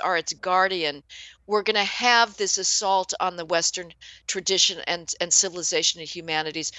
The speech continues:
We have to return colleges to their core mission, which is passing on the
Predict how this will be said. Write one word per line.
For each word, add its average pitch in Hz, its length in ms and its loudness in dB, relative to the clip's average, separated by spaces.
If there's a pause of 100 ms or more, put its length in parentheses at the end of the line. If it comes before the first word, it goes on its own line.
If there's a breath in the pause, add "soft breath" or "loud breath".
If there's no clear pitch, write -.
(180 loud breath)
We 196 120 0
have 233 340 4
to 240 100 -8
return 214 400 -6
colleges 185 600 -4
to 185 100 -10
their 175 300 -2 (320 loud breath)
core 240 300 2
mission, 214 420 2
which 185 160 -2
is 170 140 0
passing 220 600 2
on 190 340 0 (360 loud breath)
the 185 140 0